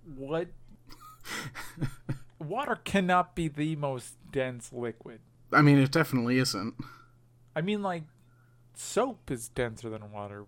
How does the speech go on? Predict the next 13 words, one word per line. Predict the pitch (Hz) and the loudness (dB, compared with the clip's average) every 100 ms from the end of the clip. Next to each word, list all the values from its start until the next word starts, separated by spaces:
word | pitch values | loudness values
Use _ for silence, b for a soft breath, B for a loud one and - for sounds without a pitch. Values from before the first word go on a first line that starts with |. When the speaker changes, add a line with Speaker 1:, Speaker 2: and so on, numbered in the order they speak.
| 123 | -14
Speaker 1:
right? | 123 175 196 - - - - | -12 -12 -14 -20 -20 -20 -8
Speaker 2:
Actually, | 135 135 117 113 | -4 -4 -2 -2
hold | 131 120 | -2 -2
on. | 104 113 - - b b b b - - | -4 -6 -8 -18 b b b b -18 -12
I | 117 | -10
have | 117 | -10
a | |
thing | 113 110 104 | -8 -6 -6
here. | 110 110 127 - - _ _ _ - | -6 -6 -6 -8 -16 _ _ _ -16
And | 123 131 - - - - - - - - 69 104 101 | -14 -14 -16 -20 -20 -20 -18 -16 -18 -18 -14 -10 -8
I | 104 | -8
lost | 92 92 - | -8 -10 -12
it. | 101 | -12